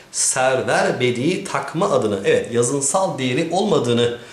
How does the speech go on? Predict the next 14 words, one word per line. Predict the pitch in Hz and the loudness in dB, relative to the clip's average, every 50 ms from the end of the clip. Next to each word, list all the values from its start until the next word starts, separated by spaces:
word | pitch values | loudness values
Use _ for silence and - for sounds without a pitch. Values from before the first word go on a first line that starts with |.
| - - - 127 | -20 -18 -10 -6
düşündüğü | 127 127 - - 139 120 117 113 107 107 | -4 -2 0 0 0 -2 -2 -2 -2 0
romanlarında | 120 127 143 139 135 127 123 113 110 113 139 175 202 - - - - - - | 0 0 2 0 0 0 0 0 0 2 2 2 0 0 -4 -10 -14 -10 -4
Server | - - - 151 139 135 123 117 147 190 190 156 120 | -2 -2 0 0 0 0 0 0 0 0 0 0 0
Bedi | 117 113 101 104 98 101 | -2 -2 -2 -2 -4 -4
takma | - 160 165 165 175 160 123 | -2 -2 -2 -2 -2 -2 -2
adını | 113 139 202 254 - | -2 -2 -4 -4 -4
kullanmıştır | - 151 143 127 117 104 104 - - - 104 101 | -4 -2 0 0 0 0 -2 -6 -6 -6 -6 -6
değerli | 101 98 98 98 | -6 -4 -4 -6
arkadaşlarım. | 98 - 107 107 113 - - 175 233 277 285 - - - - - - - - | -8 -8 -8 -6 -6 -6 -6 -4 -2 -2 -4 -4 -8 -16 -18 -20 -20 -12 -4
Ee, | - 123 123 123 123 123 127 123 123 123 131 | 0 2 4 4 4 4 4 2 0 -2 -4
bunlar | 131 143 151 185 214 226 220 - | 0 0 0 2 2 0 0 -2
da | - 131 | -4 -4
bizim | 131 - 180 185 170 | -4 -4 -4 -4 -6
karşımıza | - - 151 143 143 - - 143 135 131 127 - 208 - - - - | -4 -2 -2 -2 -2 -2 -4 -4 -2 -2 2 2 2 0 0 -4 -10